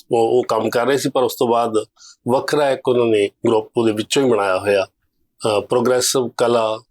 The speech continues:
ਮੰਚ। ਉਹਦੇ ਉਹ ਪ੍ਰਬੰਧਕ ਕਹਿ ਸਕਦੇ ਆ, ਮੁਖੀ ਕਹਿ ਸਕਦੇ ਆ, ਜਾਂ ਉਹਦੇ, ਉਹਨੂੰ ਚਲਾਉਣ ਵਾਲੇ ਇੱਕ ਵਿਅਕਤੀ ਕਹਿ ਸਕਦੇ ਆ।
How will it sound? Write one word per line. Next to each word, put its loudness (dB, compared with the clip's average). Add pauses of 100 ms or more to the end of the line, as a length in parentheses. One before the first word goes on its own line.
(120)
ਮੰਚ। -2 (680)
ਉਹਦੇ 2
ਉਹ 0
ਪ੍ਰਬੰਧਕ 0
ਕਹਿ 0
ਸਕਦੇ 0
ਆ, 2
ਮੁਖੀ -2
ਕਹਿ 0
ਸਕਦੇ 0
ਆ, 2
ਜਾਂ 0
ਉਹਦੇ, -2
ਉਹਨੂੰ 0
ਚਲਾਉਣ 0
ਵਾਲੇ 0
ਇੱਕ -6
ਵਿਅਕਤੀ -2
ਕਹਿ 0
ਸਕਦੇ 0
ਆ। -2